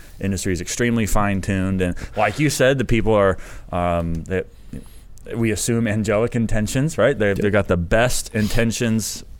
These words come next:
Speaker 1: possible, right? And usually that's actually true. They really do
Speaker 2: Yep.
Speaker 1: wanna help.
Speaker 2: Right, right.
Speaker 1: Um, they just don't realize that there is a broader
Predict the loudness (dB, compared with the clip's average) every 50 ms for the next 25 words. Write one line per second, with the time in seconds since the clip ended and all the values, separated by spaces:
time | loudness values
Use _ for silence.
0 | -18 -18 -20 -20 -20 -20 -20 -20 -20 -20 -6 -2 0 2 2 2 0 0 -2 -2
1 | 0 0 0 -2 -2 -6 -14 -18 -18 -18 -18 -14 -8 -4 -2 -2 -2 -2 -6 -10
2 | -14 -8 -4 -2 -2 0 0 -2 -4 -6 -10 -18 -18 -18 -18 -18 -14 -6 -2 0
3 | 2 2 4 4 2 2 4 2 2 0 0 -4 -10 -10 -14 -16 -12 -8 -4 -2
4 | -2 -2 -2 0 0 0 0 -2 -2 0 0 0 0 0 0 0 0 2 2 2
5 | 2 2 2 2 4 2 2 2 2 2 0 0 0 -2 -6 -6 -6 -8 -6 -6
6 | -6 -6 -6 -8 -4 -2 0 2 2 2 2 2 2 0 0 -2 -6 -10 -12 -18
7 | -20 -20 -20 -20 -20 -18 -16 -14 -12 -12 -12 -14 -6 0 2 2 2 2 2 2
8 | 2 2 4 6 6 8 8 8 6 6 4 4 2 0 0 2 2 4 4 2
9 | 2 4 4 4 4 4 2 0 -2 -6 -12 -18 -20 -20 -20 -20 -18 -18 -18 -20
10 | -20 -20 -20 -20 -2 4 4 6 8 8 8 6 6 6 6 6 6 6 6 4
11 | 4 2 0 -2